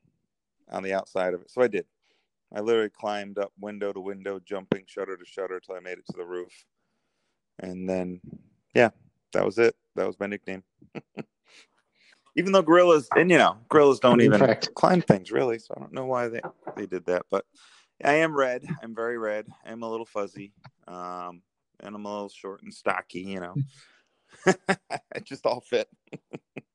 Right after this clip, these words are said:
Speaker 1: <laughs>
Speaker 2: No, that's perfect. <laughs> Well, I wanna thank, uh, very much Todd Cambio for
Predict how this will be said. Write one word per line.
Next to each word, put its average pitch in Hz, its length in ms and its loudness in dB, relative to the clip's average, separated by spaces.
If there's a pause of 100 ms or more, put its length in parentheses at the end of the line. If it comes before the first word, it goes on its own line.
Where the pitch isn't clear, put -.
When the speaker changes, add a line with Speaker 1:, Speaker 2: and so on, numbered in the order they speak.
(1000)
Speaker 1:
<laughs> 143 120 -10 (960)
Speaker 2:
No, 143 200 6
that's 151 280 4
perfect. 135 600 -2 (140)
<laughs> - 0 - (840)
Well, 220 220 8
I 226 60 2
wanna 240 260 2 (100)
thank, 208 360 4
uh, 180 300 8
very 196 220 6
much 185 320 4
Todd 170 280 4
Cambio 175 400 6
for 160 220 6